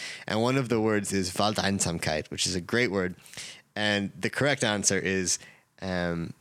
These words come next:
the feeling of wandering in the forest and being overcome by a sense of woodland solitude.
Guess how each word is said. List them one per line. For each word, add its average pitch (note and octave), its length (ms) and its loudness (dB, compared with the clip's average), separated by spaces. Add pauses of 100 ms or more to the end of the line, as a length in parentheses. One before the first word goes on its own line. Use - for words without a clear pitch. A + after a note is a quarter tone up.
(240)
the A2 80 -2
feeling C#3 440 2
of A2+ 160 0
wandering A#2 800 2
in G#2 460 0 (600)
the G#2 140 -8
forest F#2+ 680 0
and G#2+ 200 0
being G2+ 260 2
overcome G2+ 560 0
by F2+ 120 2
a F2 100 2
sense F#2 320 4
of E2+ 180 -4
woodland F2+ 400 0
solitude. D#2 560 0